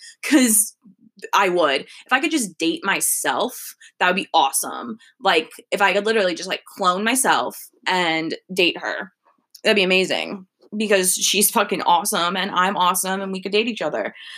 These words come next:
Anyway, so yeah, and, like, my scrunchie, my,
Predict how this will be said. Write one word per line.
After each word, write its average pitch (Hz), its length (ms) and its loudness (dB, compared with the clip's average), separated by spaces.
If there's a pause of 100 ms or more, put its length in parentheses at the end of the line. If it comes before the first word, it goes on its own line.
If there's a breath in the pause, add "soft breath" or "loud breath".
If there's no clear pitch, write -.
(360 loud breath)
Anyway, 240 680 2 (260 loud breath)
so - 140 2
yeah, 165 360 4
and, 214 120 -2
like, 196 140 -2
my 196 80 -4
scrunchie, 254 460 0
my, 185 400 0